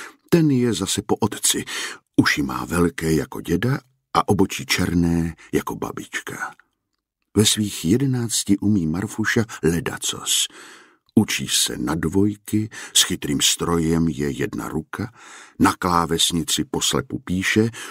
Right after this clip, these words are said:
také slov čínských plno umí, mamince pomáhá, křížkovým i perličkovým stehem vyšívá, v chrámovém sboru zpívá, modlitbám z paměti snadno se učí,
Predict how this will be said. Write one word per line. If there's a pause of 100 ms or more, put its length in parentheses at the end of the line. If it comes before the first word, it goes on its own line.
(220)
také
slov
čínských
plno
umí, (320)
mamince
pomáhá, (400)
křížkovým
i
perličkovým
stehem
vyšívá, (580)
v
chrámovém
sboru
zpívá, (460)
modlitbám
z
paměti
snadno
se
učí,